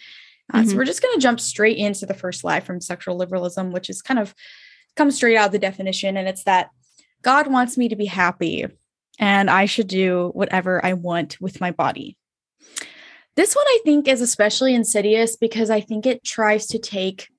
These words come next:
Speaker 1: one part of God, one facet of God, which is his love, and tries to make it the only part about God, right?
Speaker 2: Mm-hmm.
Speaker 1: Like that his, his holiness or his wrath against sin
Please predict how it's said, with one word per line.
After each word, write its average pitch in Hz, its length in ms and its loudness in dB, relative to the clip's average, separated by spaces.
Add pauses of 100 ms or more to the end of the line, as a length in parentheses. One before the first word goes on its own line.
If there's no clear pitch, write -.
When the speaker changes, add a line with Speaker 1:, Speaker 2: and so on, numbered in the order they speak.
(880)
Speaker 1:
one 240 580 4 (560)
part 208 420 2
of 285 140 0
God, 330 260 2
one 233 140 2
facet 214 520 0
of 233 120 -6
God, 262 220 2
which 208 160 -2
is 190 100 -6
his 185 180 -6
love, 180 640 2
and 202 200 0
tries 190 400 0
to - 160 -2
make 180 320 0
it 165 240 -2 (520)
the - 60 -8
only 226 300 4
part 180 320 -2
about - 340 -8
God, - 280 -12 (260)
right? 185 360 2
Speaker 2:
Mm-hmm. 226 220 4 (260)
Speaker 1:
Like 214 140 -2
that 226 160 4
his, 214 240 0
his 226 120 -4
holiness 226 920 2
or 202 140 -2
his 196 300 -2
wrath 196 380 2
against 190 600 -4
sin 196 500 2